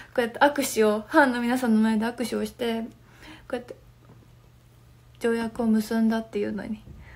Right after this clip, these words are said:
なぜか、その次のマイカー公演の時にはもう卒業でした。あれ、おかしいな。あれは何だったの？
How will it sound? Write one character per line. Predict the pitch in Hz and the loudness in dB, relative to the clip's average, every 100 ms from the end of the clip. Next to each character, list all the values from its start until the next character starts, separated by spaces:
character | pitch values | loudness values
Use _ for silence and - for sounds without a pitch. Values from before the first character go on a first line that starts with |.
| - - | -16 -2
な | 214 | 0
ぜ | 214 202 | 0 -4
か、 | - - - - - - - - - - - - - - | -10 -14 -18 -20 -20 -20 -20 -20 -20 -20 -20 -20 -20 -6
そ | 233 | -2
の | 220 | 0
次 | 214 226 240 | 0 0 2
の | 214 | 2
マ | 196 202 | 2 -2
イ | 202 | 0
カ | 208 | 0
ー | 208 | 2
公 | 226 | 2
演 | 202 190 | 2 0
の | |
時 | 208 202 | -4 -4
に | 190 185 | -4 -4
は | 180 | -8
も | 180 | -6
う | |
卒 | 202 214 226 | -4 0 2
業 | 214 240 226 240 | 4 2 0 0
で | 240 262 | 0 -4
し | - | -10
た。 | - - - 381 - - | -16 -10 -8 -6 -8 0
あ | 240 311 392 | 2 4 4
れ、 | 403 403 392 381 359 | 4 2 0 -2 -4
お | 330 | -8
か | 294 - 330 | -10 -10 -10
し | - - | -10 -10
い | 339 254 | -8 -8
な。 | 220 - - - - - - - - - - - - - - - - _ - - | -10 -14 -20 -20 -20 -20 -20 -20 -20 -20 -20 -20 -20 -20 -20 -20 -20 _ -20 -20
あ | - | -10
れ | 262 | -8
は | 269 | -4
何 | 240 233 269 | -4 -4 -6
だ | 254 | -10
っ | 208 - | -14 -14
た | |
の？ | - | -20